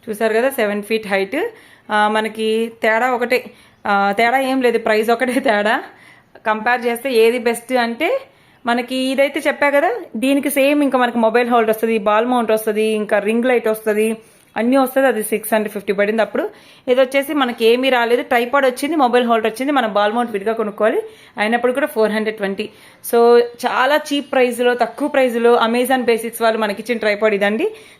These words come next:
the best అని చెప్పొచ్చు. ఆలోచించకుండా నూట ఎనభై తొమ్మిది రూపాయలు అంటే పెట్టేశాను. పెట్టాక అర్థమైంది బాల్ మౌంట్ ఇవ్వలేదు,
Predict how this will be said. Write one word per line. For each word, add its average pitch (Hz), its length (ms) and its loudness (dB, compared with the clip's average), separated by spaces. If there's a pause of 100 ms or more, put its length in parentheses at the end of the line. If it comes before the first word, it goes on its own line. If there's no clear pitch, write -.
(120)
the 202 120 2
best 214 280 2
అని 240 120 -2
చెప్పొచ్చు. 226 480 -2 (920)
ఆలోచించకుండా 220 520 -4
నూట 214 220 -2
ఎనభై 214 220 -2
తొమ్మిది 196 240 -6
రూపాయలు 220 220 0
అంటే 220 180 -4
పెట్టేశాను. 220 400 -4
పెట్టాక 226 360 -2
అర్థమైంది 214 360 -2
బాల్ 208 280 0
మౌంట్ 226 220 -2
ఇవ్వలేదు, 208 420 -2